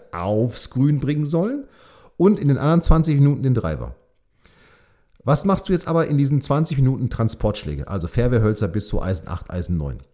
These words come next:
Hier prüfst du zuerst einmal dein Setup.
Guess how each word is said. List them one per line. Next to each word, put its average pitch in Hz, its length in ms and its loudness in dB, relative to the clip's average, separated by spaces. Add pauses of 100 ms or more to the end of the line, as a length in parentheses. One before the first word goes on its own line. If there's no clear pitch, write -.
(1300)
Hier 208 320 0
prüfst - 460 -2
du 165 60 0
zuerst 165 520 -2
einmal 135 320 -2
dein 104 220 -2
Setup. - 500 -4